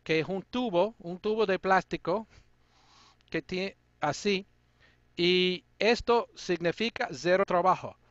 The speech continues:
No, no hay nada más fácil que re-, sí, tienen, tiene Honai ahí. ¿Sabe? Un tubo, y esto, esto no es para aprender cómo respirar. So-,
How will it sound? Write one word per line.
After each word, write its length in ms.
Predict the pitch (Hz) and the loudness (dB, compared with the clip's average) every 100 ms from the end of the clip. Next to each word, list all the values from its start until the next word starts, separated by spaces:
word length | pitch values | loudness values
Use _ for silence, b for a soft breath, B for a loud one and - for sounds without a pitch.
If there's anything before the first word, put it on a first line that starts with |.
| b b b b b b b b b 160 | b b b b b b b b b -4
No, 220 | 214 214 | -4 -2
no 160 | 196 226 | 2 2
hay 100 | 220 | 6
nada 300 | 226 220 208 | 8 8 8
más 220 | 214 - | 4 6
fácil 520 | 214 185 - 123 107 | 6 6 2 -6 -4
que 300 | 151 147 147 | 0 0 0
re-, 180 | 143 151 | -4 -6
sí, 320 | - 185 247 - - | 0 0 0 -8 -18
tienen, 520 | - 170 208 208 196 _ | -10 -4 -2 -4 -6 _
tiene 360 | - 180 202 180 | -10 -8 -6 -6
Honai 380 | 185 190 185 170 | -6 -2 0 0
ahí. 240 | 160 147 _ B B B B B B B B B B B B B B B B B B B B | -2 -4 _ B B B B B B B B B B B B B B B B B B B B
¿Sabe? 300 | 190 180 175 | 6 8 6
Un 200 | 196 254 | 0 -2
tubo, 380 | - 254 269 254 | -2 -2 2 2
y 180 | 208 208 | 0 2
esto, 340 | 240 - 262 - _ _ _ _ _ - | 2 4 0 0 _ _ _ _ _ -2
esto 340 | 233 - 285 | 0 0 -8
no 200 | 269 269 | 0 0
es 60 | 226 - | 0 0
para 240 | 247 233 | 4 6
aprender 460 | 208 - 208 208 214 - | 6 2 0 2 2 -2
cómo 280 | 214 190 | -2 0
respirar. 480 | 175 - 185 175 135 | 0 -2 0 2 2
So-, 260 | - 180 | -2 -6